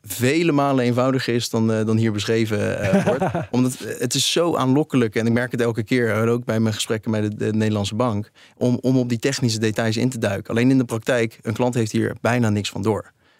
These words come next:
Speaker 1: Eh, het, aan de andere kant zien ze juist wel dat alles op haar rekeningen staat. Eigen Bitcoin-adressen gebruikt kunnen worden. Al gebruik jij, al kom je aan met euro's en stop je honderd procent in een bepaald portfolio. Ja, dat zijn allemaal acties waar je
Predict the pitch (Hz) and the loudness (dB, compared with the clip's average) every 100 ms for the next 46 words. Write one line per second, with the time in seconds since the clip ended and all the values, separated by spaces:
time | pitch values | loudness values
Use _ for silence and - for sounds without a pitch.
0 | _ 101 98 98 98 98 - 113 - 120 | _ -2 -2 0 -2 -4 -4 -6 -6 -2
1 | 117 120 139 120 107 117 110 104 107 107 | 2 4 2 2 0 2 2 2 2 2
2 | 123 110 113 110 - 123 113 117 101 113 | 2 2 0 -2 -2 0 0 -2 0 0
3 | 110 135 127 101 98 - 104 - 113 113 | 2 0 0 0 -2 -4 -6 -2 -2 0
4 | 107 131 - 117 98 101 95 98 98 101 | 0 0 0 0 0 -2 -4 -4 -2 -2
5 | 101 - _ _ - 151 139 107 104 110 | -4 -16 _ _ 0 2 4 2 4 2
6 | 120 120 117 117 127 143 123 117 113 - | 2 0 0 0 0 2 0 0 -2 -12
7 | - 104 127 123 139 127 131 139 165 160 | -10 -4 0 2 2 2 2 0 0 -4
8 | - - 110 107 - 120 107 117 127 - | -4 -6 -2 -2 -2 -2 0 2 0 -2
9 | 113 104 107 104 98 104 104 104 104 - | -4 -2 -2 0 -2 -2 -2 -2 -6 0
10 | 123 131 127 143 - - - - - 117 | 2 2 0 -2 -8 -18 -12 -10 -4 -2
11 | - 131 143 131 156 - 117 113 110 | 0 2 2 0 -2 -2 0 2 0